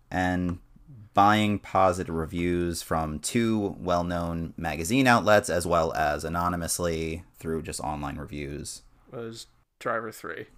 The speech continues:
Speaker 1: All right, so we're gonna go
Speaker 2: Yeah.
Speaker 1: through these one by one. Yes,
Speaker 2: Yeah.
Speaker 1: you are correct. Kotaku writer freaked out after Oracle slash Barbara Gordon was seemingly shot during a hallucination sequence,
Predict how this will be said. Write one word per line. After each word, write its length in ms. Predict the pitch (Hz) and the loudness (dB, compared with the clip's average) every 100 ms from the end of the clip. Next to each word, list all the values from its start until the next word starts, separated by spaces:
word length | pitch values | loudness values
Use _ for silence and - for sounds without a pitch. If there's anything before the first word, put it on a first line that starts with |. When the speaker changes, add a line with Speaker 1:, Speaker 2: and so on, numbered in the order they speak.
| _ | _
Speaker 1:
All 60 | 123 | 6
right, 140 | - - - | 6 0 0
so 180 | 147 | 4
we're 80 | 123 | 6
gonna 120 | 131 | 6
go 140 | 131 123 | 6 4
Speaker 2:
Yeah. 140 | 95 | 2
Speaker 1:
through 160 | 117 113 | -2 0
these 180 | 107 104 | 0 0
one 140 | 98 | 4
by 160 | 90 87 | 4 4
one. 280 | 90 90 - - | 2 0 -4 2
Yes, 500 | 117 110 - - 135 | 6 6 4 -2 -6
Speaker 2:
Yeah. 160 | 123 117 | -10 -12
Speaker 1:
you 220 | 87 98 113 | -4 4 6
are 120 | 113 | 6
correct. 500 | - 113 95 - - - | 6 4 4 4 -8 -14
Kotaku 400 | - 127 117 117 | 6 10 10 8
writer 440 | 113 113 113 110 - | 6 6 2 -2 -10
freaked 520 | - - - 170 147 143 | -20 -8 4 4 6 10
out 300 | 127 127 - | 12 12 10
after 680 | 101 - 95 92 90 90 - | 6 8 4 4 4 0 -2
Oracle 500 | - 113 120 123 120 123 | 6 8 10 8 4 2
slash 440 | - 87 80 - | 4 4 4 0
Barbara 300 | 92 87 82 | 2 2 2
Gordon 540 | 80 104 104 110 123 - _ | 4 6 6 2 -2 -8 _
was 540 | 87 87 80 80 80 - | -2 0 0 -2 -4 -6
seemingly 800 | - - - 156 170 165 165 165 | -4 0 4 4 4 2 2 0
shot 560 | 160 - 104 95 95 - - 92 85 | 0 6 8 10 6 2 -18 -16 -10
during 480 | - 110 110 110 110 - - - | 2 4 6 4 0 -2 -12 -4
a 220 | 92 90 | -2 -2
hallucination 720 | 90 90 90 87 110 120 120 | -2 -4 -4 -2 0 0 0
sequence, 600 | - 113 110 113 107 - | -2 -4 0 0 0 -4